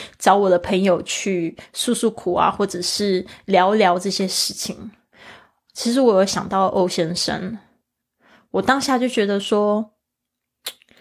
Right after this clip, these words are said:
我要把那些就是很狭隘的，对他的爱，很狭隘的那种爱放下。我就打电话给他，我就说，说着说着我就哭了，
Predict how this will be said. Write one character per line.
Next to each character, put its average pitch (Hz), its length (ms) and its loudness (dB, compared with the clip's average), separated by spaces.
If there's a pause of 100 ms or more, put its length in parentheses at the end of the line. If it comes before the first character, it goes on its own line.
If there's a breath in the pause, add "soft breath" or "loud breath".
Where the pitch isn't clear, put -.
(720 soft breath)
我 202 140 0
要 220 180 2
把 185 300 0
那 214 180 2
些 208 280 0
就 208 160 -4
是 202 440 -2 (640)
很 190 300 -2
狭 180 380 0 (100)
隘 220 260 0
的， 175 200 0
对 247 180 2
他 233 180 -2
的 233 100 0
爱， 233 300 0
很 180 400 -8
狭 180 300 -4
隘 233 240 0
的 214 120 -2
那 226 120 -2
种 196 220 -2
爱 190 340 0 (320)
放 196 340 0
下。 - 480 -4 (920 loud breath)
我 185 100 -2
就 214 380 4
打 - 180 -2
电 214 140 -4
话 220 100 0
给 - 200 -10
他， - 420 -6
我 180 60 -14
就 202 340 -6
说， 196 380 -4
说 214 200 0
着 202 120 0
说 190 160 -2
着 190 100 2
我 175 80 0
就 190 140 0
哭 170 400 0
了， 135 280 -4